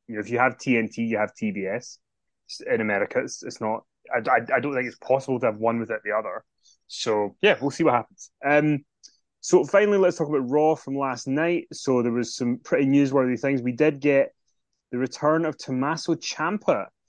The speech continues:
who came out to, uh, to ans-, to, to answer the Miz, and he just lamped Miz straight away. Ended up defeating Miz in just under a four-minute match, and he did say during the match,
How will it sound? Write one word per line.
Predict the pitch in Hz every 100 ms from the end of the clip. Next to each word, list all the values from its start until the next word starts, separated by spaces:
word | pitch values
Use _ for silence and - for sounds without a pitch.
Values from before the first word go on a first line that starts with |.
| _ _ _ -
who |
came | 120 - 131 123
out | 123 127 - - -
to, | 120 113
uh, | 110 107 107 107 107 - _ _
to | - 131
ans-, | 127 127 - - -
to, | 120 117 - -
to | 135 127
answer | 139 - 123
the | 113
Miz, | 139 190 208 190 - _ _ _ _ _ _ _ _ 135
and |
he | 123
just | 120 107
lamped | 123 143 156
Miz | 156 147 135
straight | - 135
away. | 113 139 147 143 - _ _ _ _ -
Ended | 139 131
up | 123
defeating | - - 135 131
Miz | 127 120
in |
just | 123 -
under | 117 107
a |
four-minute | - 147 135 120 101
match, | 123 131 117 - - -
and | 120 113
he | 101 113 107 113 - _ _ _ _
did | 170 156
say | 160
during | 131 143 131
the | 127
match, | 127 - -